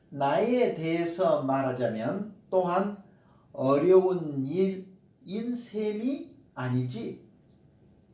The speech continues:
记名字对于我来说也不算难事吧？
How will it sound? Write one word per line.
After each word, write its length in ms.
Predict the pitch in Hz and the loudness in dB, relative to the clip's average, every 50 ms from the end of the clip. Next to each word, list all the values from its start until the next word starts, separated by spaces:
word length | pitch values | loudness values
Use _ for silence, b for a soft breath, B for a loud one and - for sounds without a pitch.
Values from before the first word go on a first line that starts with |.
| _ _ _ _ b b b b b b b b b b _ | _ _ _ _ b b b b b b b b b b _
记 200 | - 277 277 262 | -2 2 2 2
名 280 | 190 165 160 160 175 180 | 2 2 0 -2 -4 -2
字 380 | 196 220 190 165 165 170 - - | 0 2 2 2 2 0 -4 -6
对 140 | 247 240 | -4 -2
于 60 | 226 214 | 0 2
我 180 | 185 165 160 | 4 4 4
来 240 | 156 135 - - 120 | 2 2 0 -2 -4
说 580 | 117 - - 175 175 170 170 170 160 - - - | -8 -8 -4 0 2 4 4 4 2 0 -6 -10
也 240 | 131 139 135 147 147 | -8 -4 -2 0 0
不 200 | - - 127 135 | -2 -2 -6 -6
算 280 | 139 - 226 214 180 143 | -4 -2 -2 -2 -2 -2
难 220 | 123 113 110 113 | -6 -6 -8 -10
事 280 | - - - 226 214 - | -12 -10 -6 -4 -4 -2
吧？ 220 | - - - - | -2 -4 -6 -10